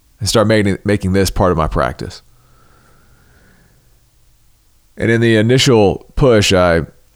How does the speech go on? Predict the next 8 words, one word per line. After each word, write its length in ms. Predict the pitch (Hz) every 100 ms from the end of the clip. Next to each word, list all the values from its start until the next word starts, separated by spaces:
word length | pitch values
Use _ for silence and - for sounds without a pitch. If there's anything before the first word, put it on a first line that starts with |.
| _ _ _ _ - _ _ _ -
did 460 | 95 101 101 90 78 _ _ _ _ _ _ _ _ _ _
somewhere 300 | - 113 110
on 100 | 104
the 200 | 95 87 85
order 340 | 95 95 90
of 100 | 80
a 80 | 78
hundred 480 | 95 87 87 73